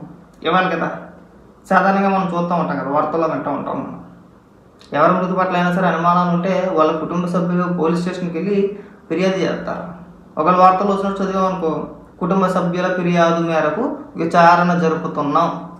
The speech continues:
కదా, ఇలాంటి వార్తలు వింటూ ఉంటాం కదా. మరి మీకు అంత స్పష్టంగా అనుమానాలు ఉన్నప్పుడు,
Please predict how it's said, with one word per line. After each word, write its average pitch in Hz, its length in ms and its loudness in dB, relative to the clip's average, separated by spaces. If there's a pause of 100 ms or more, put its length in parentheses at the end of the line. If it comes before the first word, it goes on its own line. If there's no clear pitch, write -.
(420)
కదా, 190 180 4 (120)
ఇలాంటి 180 240 2
వార్తలు 175 340 2
వింటూ 170 180 0
ఉంటాం 180 240 -2
కదా. - 200 -4 (720)
మరి 233 100 8
మీకు 247 200 4
అంత - 160 2
స్పష్టంగా 208 640 0
అనుమానాలు 190 520 4
ఉన్నప్పుడు, - 380 -2